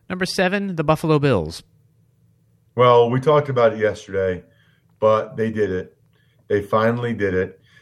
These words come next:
Speaker 2: Now, it's not like a done deal in the A F C East yet. They're gonna have to take care of business against the Dolphins and keep winning. And they gotta score more points than they have been recently, but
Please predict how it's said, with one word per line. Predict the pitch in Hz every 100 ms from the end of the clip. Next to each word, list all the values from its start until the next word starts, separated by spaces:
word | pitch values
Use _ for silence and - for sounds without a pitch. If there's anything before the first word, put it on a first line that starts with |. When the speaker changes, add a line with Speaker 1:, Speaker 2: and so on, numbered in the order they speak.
| _
Speaker 2:
Now, | - 139 131
it's | - 165
not | 196 -
like | 190 185
a |
done | 151 185 175
deal | 175 185 175
in | 160
the | 165
A | 165 165
F | 160
C | 147 165
East | 175 -
yet. | 127 113
They're | 120
gonna | 156 151
have | -
to |
take | 156
care | 156 151
of | 127
business | 143 147 135
against | 135 139 135
the |
Dolphins | 131 139 139 139 143 139 120
and | 110
keep | - 151 143
winning. | 143 139 123 113 - _ _ _ -
And | 139
they |
gotta | 208 247
score | - 233 190
more | 175 -
points | 135 170 202
than | 196
they | 202
have | 185 196 175
been | 202 196 - _ _ _ _
recently, | 151 190 190 175 202 208 202 - _ _ _ -
but | 143 135 - -